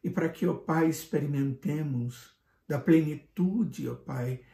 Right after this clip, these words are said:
das promessas que o Senhor traz na sua santa palavra. Cuida daqueles, ó Pai, que estão angustiados.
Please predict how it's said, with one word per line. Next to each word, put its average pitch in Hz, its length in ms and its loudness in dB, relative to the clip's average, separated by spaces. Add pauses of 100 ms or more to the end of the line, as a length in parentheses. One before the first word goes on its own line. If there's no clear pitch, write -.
(220)
das 139 160 -2
promessas 156 720 0
que - 100 -6
o 139 40 -2
Senhor 131 400 -4
traz 113 420 -4
na 123 100 -6
sua 120 200 -8
santa - 320 -10
palavra. 120 420 -12 (1400)
Cuida 175 240 4
daqueles, 123 580 -2
ó 123 80 -4
Pai, 117 320 -6
que 135 120 -8
estão 127 260 -6
angustiados. 113 1040 -8